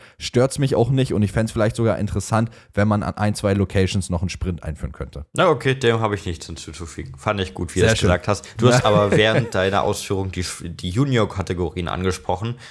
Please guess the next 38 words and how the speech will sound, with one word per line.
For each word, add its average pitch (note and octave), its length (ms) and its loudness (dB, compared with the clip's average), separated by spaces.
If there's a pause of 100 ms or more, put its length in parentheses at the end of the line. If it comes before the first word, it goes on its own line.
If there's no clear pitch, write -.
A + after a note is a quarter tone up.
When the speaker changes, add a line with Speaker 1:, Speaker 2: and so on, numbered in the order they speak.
(140)
Speaker 2:
Auf - 80 -16
die G2 120 0
sind F2+ 140 -2
wir F2 80 0
noch E2+ 140 0
gar D#2+ 140 2
nicht F#2 160 -2
eingegangen. F#2+ 440 0
Da E2+ 160 -2
würde E2+ 120 -2
ich E2+ 100 -10
noch E2 160 -6
kurz G2+ 380 0
die G2 260 -2 (340)
Ergebnisse B2 560 -2
des G#2 220 -4
Wochenendes F#2 640 -2
zusammenfassen. E2 800 -4 (380)
Speaker 1:
Tu - 200 -2
das E2 200 -2
doch C#2 160 -14
gerne. C2+ 280 -8
Speaker 2:
Und C3+ 160 2
zwar B2 440 0
fangen A#2+ 240 -4
wir A2+ 100 4
an A#2 100 0
mit A#2 100 -2
der A2 100 2
Formel G2+ 340 0
zwei. - 600 0 (560)
Im A2 160 -2
Sprintrennen A2+ 720 -2
hat - 220 -4
gewonnen G2+ 420 2
Victor C3 260 2
Martins G2+ 600 0
vor G2 500 2